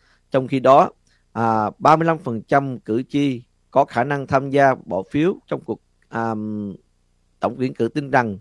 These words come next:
cuộc đột kích này là một chiếu theo một cái hệ thống tư pháp công bằng. À, ông Howard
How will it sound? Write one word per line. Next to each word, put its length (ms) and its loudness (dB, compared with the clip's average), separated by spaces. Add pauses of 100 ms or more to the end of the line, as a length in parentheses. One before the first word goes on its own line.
cuộc 160 -10
đột 160 -6
kích 200 -6
này 280 -2 (400)
là 400 2
một 260 -2 (480)
chiếu 260 2
theo 280 4
một 180 -8
cái 100 -2
hệ 140 -2
thống 200 -10
tư 160 -2
pháp 280 2
công 160 -4
bằng. 240 2 (800)
À, 280 0 (220)
ông 200 0
Howard 520 6